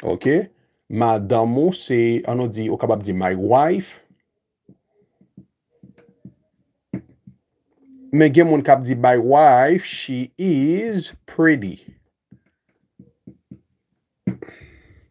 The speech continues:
Gen moun se konsa yo bay anglè a. "My wife she is pretti"? Non,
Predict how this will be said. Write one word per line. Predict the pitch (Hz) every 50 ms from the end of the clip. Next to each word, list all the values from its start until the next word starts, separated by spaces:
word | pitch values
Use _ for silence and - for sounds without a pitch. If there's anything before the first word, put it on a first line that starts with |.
| _ _ _ _ _ _ _ _ _ _ _ _ _
Gen | 175 220 104
moun | 196 170 -
se | 170 -
konsa | - 156 143 - 127 117
yo | 131 143
bay | 131 117 107
anglè | 104 107 110 95 - 90 87 78
a. | 60 - - - _ _ _
"My | 143 147 147 139
wife | 131 120 123 151 170 180 151 123 135 175 214 208 -
she | - - 160 147 -
is | 180 196 196 -
pretti"? | - _ - 127 117 104 90 87 - - _ _ _ _ _ _ _ _ _ _ _ _ _ _ _ _ - -
Non, | 214 220 226 240 233 160 98 -